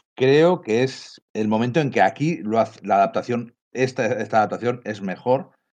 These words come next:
que la adaptación de Thomas y Barry Windsor Smith. Porque también tiene eso, El Dios del Cuenco es una historia que no era demasiado Conan,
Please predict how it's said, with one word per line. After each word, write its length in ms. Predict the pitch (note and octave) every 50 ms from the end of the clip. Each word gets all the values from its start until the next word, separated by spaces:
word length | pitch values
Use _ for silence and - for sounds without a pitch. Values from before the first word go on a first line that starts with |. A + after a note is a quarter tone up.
| _ _ _
que 80 | - F2+
la 80 | F#2
adaptación 400 | F2 F2 E2 - - - G2+ F#2+
de 100 | F#2 F#2
Thomas 400 | F2 - G2 F#2 F#2 F#2 E2+ -
y 40 | G2
Barry 240 | F2+ E2+ E2 E2+ D#2+
Windsor 360 | D2 D#2 D#2 - - C#2+ C2
Smith. 220 | - - D2+ - - _ _ _ _ _ _ _ _ _ _
Porque 280 | - A2+ G#2 F2 G#2 F#2
también 300 | - A2+ C3 C#3+ C#3+ B2+
tiene 360 | C#3 D3 D3 C#3+ C#3+ A#2+ A#2+
eso, 180 | A2+ A2 C3 A#2
El 460 | G2 G2 G2 F#2+ G#2 G#2 G2+ G2+ G#2 G2+
Dios 220 | A#2 B2 D3 C#3+
del 80 | D3+ C3
Cuenco 220 | D3 D3 C#3 D#3+
es 60 | C3
una 100 | C3 C3+ A2+
historia 580 | G#2+ - D3 C#3 C#3+ C#3+ D3 C#3+ C#3+ C3 - - - _ _ _ _ _ _
que 160 | - A#2 G#2+
no 260 | A2+ C3 E3+ A3+ B3+
era 220 | A#3+ G#3+ F3 C#3 C3
demasiado 800 | B2+ B2 A2+ A#2 A2 G2+ - - C3+ C3 B2 B2+ B2 A2 - -
Conan, 520 | - D3+ D3+ C#3 B2 A#2 B2 D3 D#3+ -